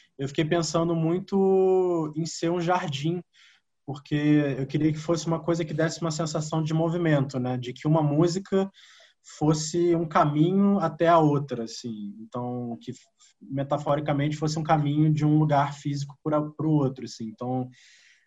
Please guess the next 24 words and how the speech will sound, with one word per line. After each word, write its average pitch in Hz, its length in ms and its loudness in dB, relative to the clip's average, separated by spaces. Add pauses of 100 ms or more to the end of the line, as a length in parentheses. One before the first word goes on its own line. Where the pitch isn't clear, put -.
(120)
é, 120 300 -2
na, 135 460 0
na 135 140 0
arte 143 380 -2
da 135 140 -2
capa 151 340 0
do 139 120 -4
disco, 131 320 -4
você 143 200 -6
vê 131 180 -2
isso, 139 360 -2
né? 127 180 -2
Tipo, 113 640 -10 (240)
cada, 131 720 2
cada 139 220 -4
música 139 300 0
tem 151 100 -4
uma 143 140 2
arte 139 260 -2
de, 139 320 -4
individual 139 720 2
que 147 180 -6
é 135 80 0
um, 135 460 -2